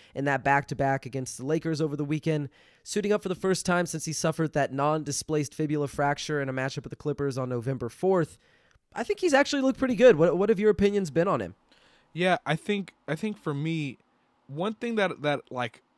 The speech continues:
Speaker 2: I always liked about <laughs> Zach Collins, and you see it, interesting enough, he, he, he did a little, a little M M A elbow, a little, it, it, it, it was, it's a legal elbow too, according, you know, if he's in the octagon, it's a legal elbow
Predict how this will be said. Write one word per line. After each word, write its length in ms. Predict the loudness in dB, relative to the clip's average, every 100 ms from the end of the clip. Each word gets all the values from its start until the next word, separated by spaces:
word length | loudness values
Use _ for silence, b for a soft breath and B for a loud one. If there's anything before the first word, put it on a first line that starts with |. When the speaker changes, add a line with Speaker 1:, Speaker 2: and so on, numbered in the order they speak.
| _ _ 0
Speaker 2:
I 160 | 0 2
always 580 | 2 2 2 0 -4 -10
liked 380 | -4 -2 -2 -2
about 300 | -2 -2 -2
<laughs> 20 |
Zach 240 | -6 -6 -2
Collins, 360 | 0 2 -2
and 140 | -4 -2
you 80 | -2
see 300 | -2 2 2
it, 100 | 2 B B B -6
interesting 480 | -4 -2 -4 -6 -4
enough, 380 | 0 0 -2 _ b b b
he, 220 | -2 0 0
he, 200 | 0 -2
he 140 | -2
did 180 | 0 2
a 40 | 4
little, 220 | 4 4
a 40 |
little 200 | 0 -2 0
M 160 | 0
M 140 | 2 2
A 200 | 2 4
elbow, 560 | 4 4 4 2 0 -4
a 60 | -2
little, 420 | 0 0 -2 -2
it, 60 |
it, 120 | 0 2
it, 240 | 2 6
it 20 | 8
was, 180 | 10
it's 220 | 8 4 4
a 60 |
legal 360 | 4 4 4 4
elbow 320 | 4 4 0
too, 360 | 0 0 0 -2
according, 420 | 0 2 2 2
you 120 | 0
know, 100 | 0
if 80 | 0
he's 140 | -2
in 100 | 0
the 60 | 0
octagon, 420 | 0 0 0 0
it's 100 | 0
a 40 | -2
legal 340 | -2 0 0
elbow 420 | 2 2 0 -2